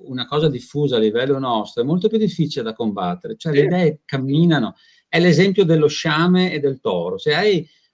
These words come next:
Speaker 1: un toro da trecento chili, con una mazza bella pesante, una, gli puoi dare una randellata in testa e ucciderlo. Se è un sciame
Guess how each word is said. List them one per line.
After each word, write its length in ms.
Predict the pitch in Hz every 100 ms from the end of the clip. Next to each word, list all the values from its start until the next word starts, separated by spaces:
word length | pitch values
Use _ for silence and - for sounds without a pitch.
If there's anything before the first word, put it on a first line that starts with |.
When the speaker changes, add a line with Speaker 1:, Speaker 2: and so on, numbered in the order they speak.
| _
Speaker 1:
un 220 | 139 131
toro 320 | - 156 139
da 120 | 120 117
trecento 540 | 123 120 160 151 147
chili, 640 | 143 147 127 113 107 113
con 160 | 113 139
una 120 | 143
mazza 360 | 135 147 160 139
bella 240 | 127 139
pesante, 460 | 123 139 135 135 143
una, 180 | 143 120
gli 120 | 117
puoi 140 | 139
dare 140 | 131 131
una 100 | 127
randellata 560 | 127 131 139 131 117
in 120 | 156 139
testa 300 | 120 120 123
e 20 |
ucciderlo. 460 | 117 - 98 98 117
Se 180 | -
è 40 | 226
un 100 | 196
sciame 580 | - - 135 170 156